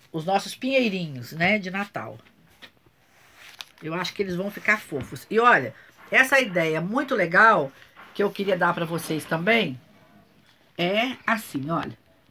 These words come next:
Vocês podem fazer esses kits, olha.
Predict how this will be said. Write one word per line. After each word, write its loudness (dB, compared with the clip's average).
Vocês -10
podem 4
fazer 0
esses 0
kits, -2
olha. -8